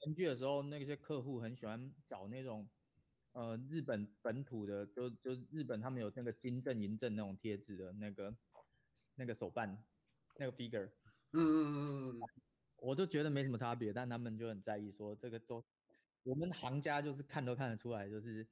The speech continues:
Speaker 1: 日本的就是比较好，比较有价值，
Speaker 3: 嗯，
Speaker 1: 然后价差就差，
Speaker 3: 嗯。
Speaker 1: 差很大，差一倍左右。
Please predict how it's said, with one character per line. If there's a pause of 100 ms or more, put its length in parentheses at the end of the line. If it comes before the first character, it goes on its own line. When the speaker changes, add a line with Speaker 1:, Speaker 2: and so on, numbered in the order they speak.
(440)
Speaker 1:
日
本
的
就
是
比
较
好，
比
较
有
价
值， (320)
Speaker 3:
嗯，
Speaker 1:
然
后
价
差
就
差，
Speaker 3:
嗯。
Speaker 1:
差
很
大，
差
一
倍
左
右。